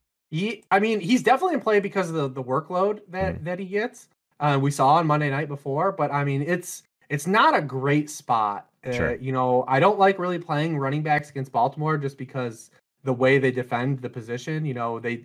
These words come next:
Speaker 1: uh, I told you, all they do is they, they load the box. They're, they want you to not understand where the blitz is coming from.
Speaker 2: Mm-hmm.
Speaker 1: Um,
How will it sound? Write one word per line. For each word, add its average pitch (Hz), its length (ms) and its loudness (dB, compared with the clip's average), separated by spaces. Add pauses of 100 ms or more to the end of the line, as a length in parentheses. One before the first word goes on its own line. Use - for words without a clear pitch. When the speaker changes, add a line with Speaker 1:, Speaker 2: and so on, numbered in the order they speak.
Speaker 1:
uh, 135 160 -4
I 135 120 2
told 143 200 4
you, 127 80 0
all 147 160 6
they 208 140 6
do 185 180 4
is 151 120 0
they, 139 160 2
they 123 200 -4
load 139 240 2
the 160 80 -2
box. 131 380 2
They're, 120 200 -8
they 127 120 -2
want 170 300 2
you 180 120 -2
to 151 260 2 (220)
not 151 220 4
understand 156 400 0
where 147 100 0
the 143 60 -2
blitz 131 260 -2
is 131 80 -10
coming 127 280 -6
from. 127 360 -2
Speaker 2:
Mm-hmm. - 380 -12
Speaker 1:
Um, 117 260 2